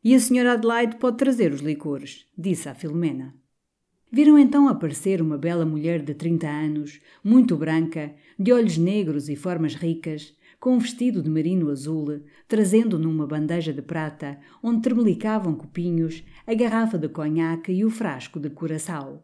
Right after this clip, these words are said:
"Boa moça!" rosnou com o rosto aceso o Alves Coutinho. Julião quase lhe tapou a boca com a mão.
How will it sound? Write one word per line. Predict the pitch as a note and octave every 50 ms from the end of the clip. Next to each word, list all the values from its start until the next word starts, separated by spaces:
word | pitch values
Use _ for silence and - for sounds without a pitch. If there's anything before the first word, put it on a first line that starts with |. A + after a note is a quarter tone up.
| _ _ _ _ _ _ _ _ _ _ _ _ _ _ _ _
"Boa | F3+ D3+ D#3+ D#3+ D3+ C#3+ C#3
moça!" | D3 D#3 E3+ G#3 A3 - - - D3+ C#3 C#3 - - _ _ _ _ _ _ _ _ _
rosnou | - A3 A3+ G#3+ G3 G#3+ A#3 B3+ C4
com | - E3+ D#3+
o | D3+ D3
rosto | D3+ F3 F#3 F3+ - - D3+
aceso | C3+ - - - F3 F3 E3+ E3 G3+ G#3+
o | G#3
Alves | F3+ C#3+ C3 - -
Coutinho. | - - D#3 D#3 - F3+ D#3 C#3+ C3+ B2+ B2+ C3 - _ _ _ _ _ _ _ _ _ _ _ _ _ _ -
Julião | F3+ D#3+ F#3+ F#3 E3 E3 F3+ F#3+ F#3 E3
quase | - - E3+ F3+ E3 D#3 D3
lhe | C3+
tapou | C3+ D3+ C#3 - F3+ F3 E3
a | D3+
boca | D#3+ F3+ E3 E3+ D#3 -
com | - D3+ D3+
a | E3+
mão. | F3+ F3+ D#3 C3+ C3 C3 C3